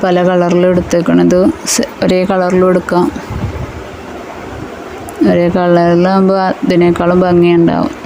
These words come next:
ഞാനൊന്ന് ട്രൈ ചെയ്ത് നോക്കിയതാണ്, അങ്ങനെ ഒന്നും ഉണ്ടാക്കിയിട്ടുണ്ട് ആദ്യം. കട്ട് ബീഡ്സ് വെച്ചിട്ട് അതിൻ്റെ വീഡിയോ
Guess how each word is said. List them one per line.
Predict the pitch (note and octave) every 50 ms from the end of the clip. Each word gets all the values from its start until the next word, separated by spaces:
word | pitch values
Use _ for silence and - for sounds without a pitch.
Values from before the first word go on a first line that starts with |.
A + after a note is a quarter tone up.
| - E3+
ഞാനൊന്ന് | E3+ D#3+ D#3+ E3 E3 F3 F3+ F#3 F#3 F#3+ - -
ട്രൈ | F#3 F3 F3 - G3
ചെയ്ത് | F3+ F3 F3+ F3+
നോക്കിയതാണ്, | F3+ - - F3 F3 F3 - F#3 F#3+ F#3 - - - - A#3+ G3
അങ്ങനെ | F3+ F3+ F3+ F3+ F#3 F#3
ഒന്നും | F#3 F3+ F#3 F#3
ഉണ്ടാക്കിയിട്ടുണ്ട് | F3 F3 F3 F3 - F3 - F3+ F3+ F3 E3+ E3+ E3+
ആദ്യം. | E3+ - - - - - - - - - - - - - - - - - - - - - - - - - - - - - - - - -
കട്ട് | F3+ F3 F3 F3
ബീഡ്സ് | F3 F3 F3 E3+ - - F3+
വെച്ചിട്ട് | F3 E3+ F3+ E3+ F3+ E3+
അതിൻ്റെ | E3+ F3 E3+ F3 F3 F3+
വീഡിയോ | F#3 F3+ F3 E3+ F3